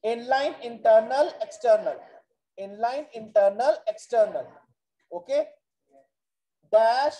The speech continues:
dash, and dash are three attributes of link tag. R E L, type, H R E L. R E L, type, and H R E L.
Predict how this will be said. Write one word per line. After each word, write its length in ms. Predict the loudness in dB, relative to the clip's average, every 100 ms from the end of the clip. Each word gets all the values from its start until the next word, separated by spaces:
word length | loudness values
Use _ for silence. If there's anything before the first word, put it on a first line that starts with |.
| -2
dash, 440 | 2 4 2 -2 -4 -8
and 160 | -6 4
dash 360 | 4 4 -2 -8 -6
are 380 | -2 -2 -4 _
three 260 | -14 -6 -2
attributes 800 | -2 -4 -18 -14 -8 -8 -10 -18 _ _ _ 4
of 380 | 6 6 2 -4 _ _ -8
link 320 | -6 -6 -10 -4
tag. 260 | -2 -2 -6 _ _ _ _ -20 -20 _ _ _ _ _ -20 _ _ _ _ -8
R 220 | 0 0
E 140 | 0 -2
L, 220 | -2 -4 _ _ _ _ _ _ -20 _ -2
type, 380 | 4 4 2 -12 _ _ _ _ _ _
H 220 | -8 -2 -2
R 120 | -2
E 180 | -6 -20
L. 100 | _ _ _ _ _ _ _ _ _ _ -10
R 180 | -8 -6
E 140 | -2
L, 280 | 0 0 -2 _ _ -4
type, 360 | -2 -2 -4 -2
and 240 | 0 0 -2 -20 -18 0
H 220 | 0 4
R 160 | 4 4
E 160 | -4
L. 100 | -16